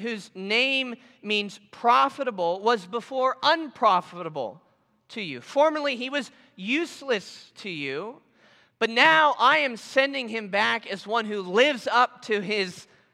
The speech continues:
name, one who is now profitable, one who is now useful. So this is Paul's first argument. Onesimus is now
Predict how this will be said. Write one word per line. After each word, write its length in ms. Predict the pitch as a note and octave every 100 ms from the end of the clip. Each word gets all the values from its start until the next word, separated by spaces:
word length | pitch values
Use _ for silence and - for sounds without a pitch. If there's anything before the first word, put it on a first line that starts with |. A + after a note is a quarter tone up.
| _ _
name, 840 | A#2+ F3+ G#3 F3 B2+ F#2+ C#2+ - _ -
one 260 | G3+ B3+
who 160 | A#3+ B3
is 200 | A3 E3
now 360 | F#3+ G#3+ A#3 G3
profitable, 720 | - F#3+ F#3 - F#3 E3 C#3+
one 180 | G3+ A#3+
who 160 | A#3
is 220 | G#3+ F#3 F3+
now 400 | G3+ G#3+ G3+ - - _ _ -
useful. 960 | A2+ F#3+ C#4+ A#3 - - G#3+ D3 G#2+ - G3 _ _ _ _ _ _ _ _ _ _ _ _ _ _ _
So 140 | -
this 180 | G3 A#3+
is 100 | A#3
Paul's 300 | - A3 G#3
first 320 | - A3+ G3 -
argument. 460 | F#3 F3+ D3 C3
Onesimus 640 | E3 F3 A#3+ - G3 F#3 A3+
is 180 | F#3
now 320 | D#3+ D3+ D3